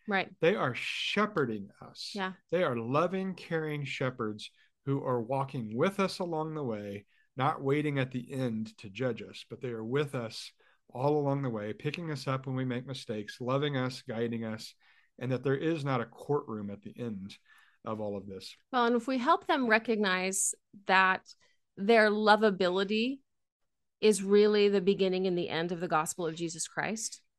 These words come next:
Speaker 1: then we invite them to stay in the, in, you know, in the arms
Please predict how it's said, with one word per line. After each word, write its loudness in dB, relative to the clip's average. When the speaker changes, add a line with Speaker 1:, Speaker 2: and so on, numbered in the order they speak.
Speaker 1:
then 4
we 6
invite 6
them 0
to -8
stay 2
in 0
the, -4
in, -4
you 0
know, -2
in 0
the -2
arms 0